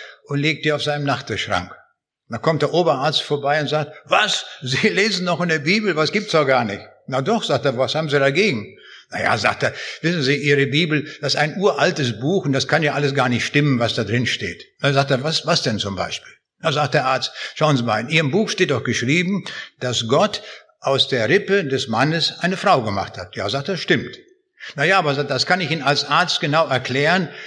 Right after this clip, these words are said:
Mann und Frau haben gleich viel Rippen. Also Sie können Ihr Buch wieder wegstecken.“ „Na Moment“, sagt der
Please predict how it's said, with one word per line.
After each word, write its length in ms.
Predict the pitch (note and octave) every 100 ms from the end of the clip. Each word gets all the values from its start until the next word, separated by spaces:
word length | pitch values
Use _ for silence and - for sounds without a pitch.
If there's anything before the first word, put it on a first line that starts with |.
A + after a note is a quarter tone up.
| - -
Mann 460 | A#2+ D3 G#3+ G#3
und 240 | - D3 -
Frau 460 | C#3 C#3+ D#3 D#3
haben 360 | - D#3+ D#3 C3+
gleich 380 | C3+ B2+ B2+ -
viel 180 | D3+
Rippen. 420 | D#3 F3 G2+ F#2 - _ -
Also 220 | C#3 A#2
Sie 140 | B2+
können 260 | C3+ D#3 C#3+
Ihr 140 | B2+
Buch 280 | A#2 C3+ - - - -
wieder 240 | - C#3 B2+
wegstecken.“ 560 | A#2+ - G#2+ F2+ F#2+ - _ _ -
„Na 100 | G2
Moment“, 400 | G2 C3+ F#3 B2
sagt 240 | A2 F#2
der 200 | G#2+ F2